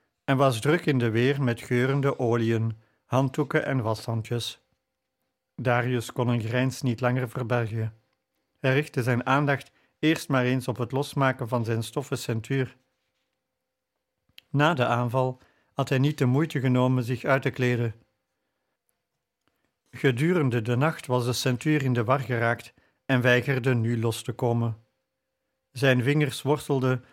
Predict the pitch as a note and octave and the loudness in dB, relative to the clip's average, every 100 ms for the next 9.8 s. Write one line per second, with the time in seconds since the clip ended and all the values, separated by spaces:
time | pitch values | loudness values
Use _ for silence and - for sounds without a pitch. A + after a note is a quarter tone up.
0 | _ - D3 C#3+ - B2+ B2+ - A#2 C3 | _ -2 0 0 0 0 0 -2 -2 -2
1 | B2+ A2+ A#2 A#2 B2 A#2+ B2+ B2+ A#2 A2+ | -2 2 2 0 -4 -4 -4 -2 -2 -4
2 | - _ _ _ _ _ _ _ D3+ - | -10 _ _ _ _ _ _ _ -2 0
3 | D3 - - D#3+ D#3 - C#3 D3+ C#3 B2+ | -2 -2 0 0 0 -6 -2 0 2 2
4 | B2+ B2+ - _ - C3 D3 C3 A2+ G#2+ | 2 0 -6 _ -2 0 2 2 0 -2
5 | C3 A2+ A2 - _ _ _ _ _ _ | -2 -2 -4 -10 _ _ _ _ _ _
6 | _ _ _ _ _ _ _ C#3+ B2+ B2 | _ _ _ _ _ _ _ -4 0 2
7 | A#2 A#2+ - D3+ D3+ C3 A2 G#2+ C#3+ C#3 | 0 -2 0 -2 2 0 0 2 2 2
8 | B2+ B2 C#3+ C#3+ D3+ C#3+ A#2 A#2 A#2+ A#2 | 0 -2 2 2 0 -2 -2 2 2 2
9 | B2+ C3 C#3+ B2 A#2+ A#2 A#2 | 0 0 0 0 0 0 -4